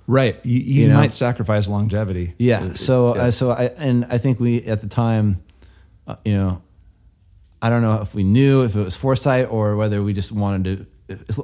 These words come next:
Speaker 2: as long as Fat Mike thought we were cool, that was way cooler than being on Arista.
Speaker 1: Yeah,
Speaker 2: You know,
Speaker 1: yeah.
Speaker 2: I remember we, we played a,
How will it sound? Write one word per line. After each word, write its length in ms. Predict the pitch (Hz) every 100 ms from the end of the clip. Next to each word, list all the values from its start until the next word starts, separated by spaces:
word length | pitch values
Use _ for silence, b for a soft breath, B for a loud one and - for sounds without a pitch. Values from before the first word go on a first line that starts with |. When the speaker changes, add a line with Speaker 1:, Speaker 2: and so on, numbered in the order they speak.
| 127 123
Speaker 2:
as 140 | 113
long 180 | 156 190
as 80 | 151
Fat 240 | - 151
Mike 200 | 120 127
thought 220 | 120 120 120
we 60 |
were 60 | 120
cool, 340 | 113 135 127 123
that 180 | 113
was 140 | 113 107
way 100 | 113
cooler 360 | 107 113 104 101
than 220 | 92 92
being 220 | 95 95
on 140 | 85
Arista. 420 | 90 85 - 73 - b b b -
Speaker 1:
Yeah, 160 | 104
Speaker 2:
You 100 | 95
know, 80 | 92
Speaker 1:
yeah. 60 | 143
Speaker 2:
I 100 | 170
remember 580 | 160 147 135 127 - -
we, 160 | 131
we 140 | 131 143
played 200 | 147 127
a, 460 | 113 110 104 98